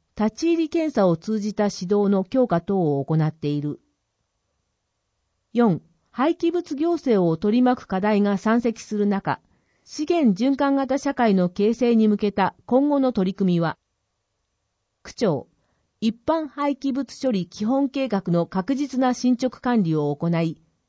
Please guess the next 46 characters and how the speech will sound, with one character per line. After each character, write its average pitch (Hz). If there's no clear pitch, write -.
効 339
果 320
的 311
な 285
広 277
報 285
媒 269
体 185
の 156
活 190
用 226
等 208
の 156
調 311
査 156
研 220
究 233
に 208
努 -
め 165
る。 135
質 -
問。 208
地 320
域 339
資 -
源 220
を 160
活 202
用 247
し -
た 220
取 208
り -
組 220
み 208
に 196
つ 196
い 160
て、 143
一 -
か 339
ら 185
三 185
ま 175
で。 139